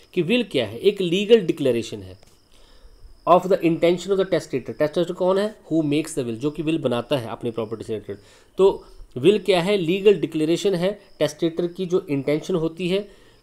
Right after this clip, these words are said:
और जो वो उसकी प्रॉपर्टी से रिलेटेड होती है with respect to his property which he desire to be carried into effect after, से जो उसको ये बता के जाता है कि उसके मरने के बाद उसकी प्रॉपर्टी इस तरीके से carried into effect में आए कि इस,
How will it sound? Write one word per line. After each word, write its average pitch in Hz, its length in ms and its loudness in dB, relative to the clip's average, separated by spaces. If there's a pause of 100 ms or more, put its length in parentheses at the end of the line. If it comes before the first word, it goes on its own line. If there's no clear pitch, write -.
(220)
और 165 200 8
जो 180 160 6
वो 180 280 6
उसकी 170 260 -4
प्रॉपर्टी 170 460 0
से 185 100 0
रिलेटेड 180 240 2
होती 190 180 0
है 196 80 6
with 180 160 2
respect 160 340 -2
to - 0 -
his 165 120 -4
property 151 500 -4 (380)
which 180 140 2
he 160 220 0
desire 143 540 2
to 175 80 4
be 165 100 0 (100)
carried 156 320 2
into 147 160 -2
effect 160 200 -4
after, 131 260 -6
से 131 120 -6
जो 165 360 0
उसको 160 340 -4
ये 170 60 2
बता 139 280 -2
के 165 140 -4
जाता 151 220 -2
है 156 60 0
कि 165 80 -8
उसके 160 160 -6
मरने 139 320 -2
के 151 80 -6
बाद 143 160 0
उसकी 139 160 -8
प्रॉपर्टी 139 420 -4
इस 185 240 -6
तरीके 143 260 -4
से 185 240 0 (360)
carried 156 600 0
into 147 280 -4
effect 147 320 -6
में 135 120 -4
आए 131 140 -2
कि 170 120 -8
इस, 180 240 -6